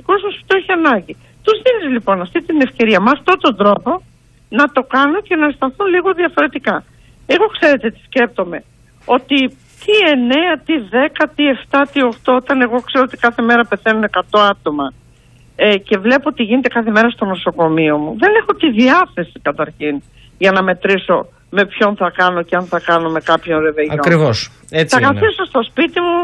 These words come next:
Speaker 1: ο, δύο άτομα είμαστε, θα φάμε. <coughs> Πόσο θα είναι αυτό, μισή ώρα;
Speaker 2: Ε, και από ό,τι
Speaker 1: Και
Speaker 2: φαίνεται,
Speaker 1: τελειώνει.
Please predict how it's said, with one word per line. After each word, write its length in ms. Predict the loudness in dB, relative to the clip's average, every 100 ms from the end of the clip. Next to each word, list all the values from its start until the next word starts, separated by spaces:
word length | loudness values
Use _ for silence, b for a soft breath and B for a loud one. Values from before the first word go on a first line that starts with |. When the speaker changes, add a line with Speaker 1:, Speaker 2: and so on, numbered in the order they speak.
| -4 -2 0
Speaker 1:
ο, 60 | 0
δύο 240 | 2 4 2
άτομα 280 | 2 0 0
είμαστε, 360 | 0 -2 -4
θα 160 | -2 -2
φάμε. 480 | 0 0 2 -2 -4 -12 b b b _ _ _
<coughs> 760 | _ _ -4 -2 0 -2 2
Πόσο 260 | 0 0 0
θα 120 | 0
είναι 120 | 0 -2
αυτό, 220 | -2 -4
μισή 320 | -4 -2 0 2
ώρα; 180 | 0 -4 -14 _ _ _ B B B B
Speaker 2:
Ε, 140 | -6 -2
και 80 |
από 120 | 0 0
ό,τι 100 | 0
Speaker 1:
Και 120 | 2
Speaker 2:
φαίνεται, 220 | 4 2
Speaker 1:
τελειώνει. 280 | 2 0